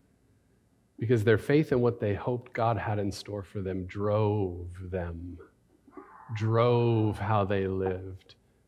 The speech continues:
drove how they acted. These people understood that faith and hope cannot be reduced to a simple matter of the the heart, and the head. It's not about getting the facts about God right and then believing those.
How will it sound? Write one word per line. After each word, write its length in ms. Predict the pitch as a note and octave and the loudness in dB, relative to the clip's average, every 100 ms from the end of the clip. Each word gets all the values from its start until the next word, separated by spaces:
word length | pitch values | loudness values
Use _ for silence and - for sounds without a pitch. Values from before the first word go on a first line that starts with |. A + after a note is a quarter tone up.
| _ _ A#2+ | _ _ -14
drove 640 | A2 A2 G#2+ A2 G#2 G2+ | -6 -2 0 2 0 -2
how 260 | - G2 F#2+ | -4 -4 -2
they 160 | F#2+ | -4
acted. 420 | F2 F#2+ F2+ F#2+ | -4 -4 -4 -6
These 180 | G2 G#2 | -6 -6
people 320 | - C3 A2+ | -4 -4 -4
understood 520 | G#2+ G2+ - - A2+ F#2 | -4 -4 -6 -6 -6 -6
that 140 | G2 | -12
faith 420 | - A#2+ A#2 G#2+ | -6 -2 -2 -4
and 140 | F#2+ F2 | -10 -10
hope 420 | - A2+ F2 - _ _ _ - | -4 -4 -6 -12 _ _ _ -6
cannot 360 | B2+ C#3 D3 | -2 -2 0
be 140 | C#3+ D3 | 2 2
reduced 580 | C#3 B2 A2+ G2+ - - | 2 2 2 2 -2 -6
to 100 | G#2 | -6
a 40 | |
simple 380 | - A#2+ A2 A2+ | -4 -4 -2 0
matter 420 | A2 G2+ G2 G2 | 0 0 -2 -4
of 200 | F#2+ G2 | -6 -6
the 220 | G2 F2+ - _ _ - | -6 -6 -10 _ _ -8
the 60 | F#2+ | -6
heart, 400 | - G2+ F2+ - _ _ - | -4 -4 -4 -10 _ _ -4
and 160 | G#2 F#2+ | -2 -2
the 60 | |
head. 400 | F2+ - G2 F#2 - _ - | -2 -2 -4 -4 -16 _ -10
It's 180 | A2 A#2 | -6 0
not 200 | A2+ A#2+ | 0 2
about 300 | A#2+ A#2+ A2+ | 4 2 2
getting 300 | A2+ A#2 A#2 | 2 2 2
the 80 | A2 | -2
facts 460 | - G#2+ G#2 - | -2 -2 -4 -6
about 460 | G#2 G2 G#2 A#2+ A#2+ | -6 -2 -2 -4 -6
God 400 | G#2 G#2 A2+ G#2 | -4 -2 -2 -2
right 340 | F#2 F#2+ G#2+ | -2 -2 -4
and 160 | A#2 G#2 | -4 0
then 160 | G#2+ G#2 | 0 0
believing 640 | A#2 G#2+ A2+ A2+ G#2+ G2+ | 0 2 2 2 2 0
those. 640 | F2 E2+ F2+ - - - | -4 -8 -14 -18 -16 -16